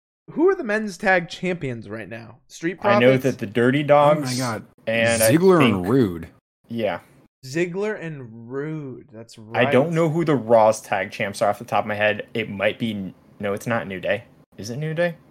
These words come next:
Speaker 1: It could be New Day. It's honestly so hard to keep up with all this stuff that I, I don't even know
Speaker 3: Yeah.
Speaker 1: anymore. But, uh,
Speaker 3: There's just too many belts.
Speaker 1: but yeah, they'll definitely add a few more matches to this card by the end of this week. So,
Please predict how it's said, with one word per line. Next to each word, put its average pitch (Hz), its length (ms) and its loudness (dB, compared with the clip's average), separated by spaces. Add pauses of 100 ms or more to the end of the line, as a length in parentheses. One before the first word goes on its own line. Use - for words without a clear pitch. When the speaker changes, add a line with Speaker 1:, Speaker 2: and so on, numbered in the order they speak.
(380)
Speaker 1:
It 131 180 -10
could 196 500 -8
be 143 200 -8
New 120 200 -10
Day. 127 280 -4
It's 156 160 -8
honestly 170 440 -6
so 151 180 -6
hard 135 200 -2
to 135 60 -10
keep 123 240 -10
up 113 100 -8
with 117 140 -8
all 110 180 -4
this 110 160 -12
stuff 117 300 -6 (420)
that 123 160 -2
I, 117 260 -2
I 123 200 2
don't 123 160 -2
even 113 200 -6
know 117 100 -4
Speaker 3:
Yeah. 113 40 -4
Speaker 1:
anymore. 113 480 -12
But, 123 480 -6
uh, 120 520 -6
Speaker 3:
There's 101 200 -4
just 123 260 -4
too 98 140 -8
many 110 200 -2
belts. 98 420 -4 (680)
Speaker 1:
but 196 140 2
yeah, 208 280 4
they'll 156 180 0
definitely 175 440 0
add 143 360 2
a - 160 -6
few 151 180 -6
more 131 140 -4
matches 123 400 -4
to 127 80 -8
this 123 320 -6
card 120 540 -2
by 117 120 -2
the 117 140 -6
end 123 160 -8
of 113 80 -12
this 113 220 -10
week. 110 260 -8
So, 113 380 -6